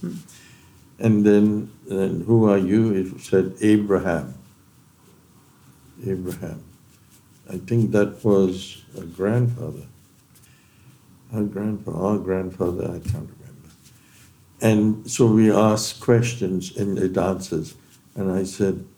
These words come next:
Speaker 2: "Am I going to pass my <laughs> exam?" And it said, "Yes," I was so relieved. <laughs> Yeah. Oh,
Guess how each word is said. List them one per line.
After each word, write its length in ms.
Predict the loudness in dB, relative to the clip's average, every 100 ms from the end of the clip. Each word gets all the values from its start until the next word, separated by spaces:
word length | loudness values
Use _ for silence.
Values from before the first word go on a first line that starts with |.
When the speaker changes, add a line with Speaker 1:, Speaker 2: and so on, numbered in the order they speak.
| -6
Speaker 2:
"Am 120 | 0 2
I 100 | 2
going 280 | 2 0
to 80 | 0
pass 460 | -4 -4 -2 -2 2
my 140 | 4
<laughs> 140 | 6 4
exam?" 320 | 2 -2 -8 -20 -20 -20 _ -18 -18 -20 -20 -20 -20 -10
And 120 | -4
it 80 | -4
said, 260 | 0 0 4
"Yes," 280 | 2 4 2
I 40 |
was 260 | 2 0 2
so 100 | 2
relieved. 760 | 4 4 4 6 6 6 2 -4
<laughs> 60 | 0 0 -2 -6 -14 -14 -14 -18 _ -10 -10 -10 -20 -20 -20 _ _
Yeah. 300 | -4 -2 -4 -6 -14 -2 4
Oh, 420 | 6 6 2